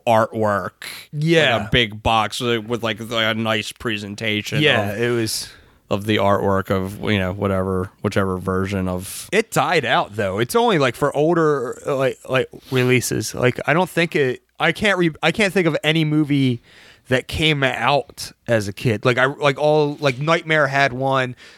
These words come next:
Speaker 2: Um, the Herschel Gordon Zombie had one. That's, like, the most infamous one for me. But, like, movies that were new releases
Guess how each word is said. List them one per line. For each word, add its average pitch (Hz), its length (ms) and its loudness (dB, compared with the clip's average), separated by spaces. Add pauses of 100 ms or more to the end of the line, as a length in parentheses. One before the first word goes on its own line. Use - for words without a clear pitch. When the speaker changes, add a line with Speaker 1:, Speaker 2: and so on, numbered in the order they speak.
(280)
Speaker 2:
Um, 117 440 0 (100)
the 135 160 -4
Herschel 147 320 0
Gordon 143 320 0
Zombie 151 540 0
had 123 200 2
one. 117 140 -2
That's, 127 200 0
like, 123 160 -2
the 123 60 -4
most 123 220 2
infamous 123 480 -2
one 104 220 -2
for 113 100 -4
me. 110 320 2 (340)
But, 127 460 0 (540)
like, 147 400 0 (100)
movies 160 640 0
that 147 240 0
were 151 520 2
new 160 440 2
releases 120 760 0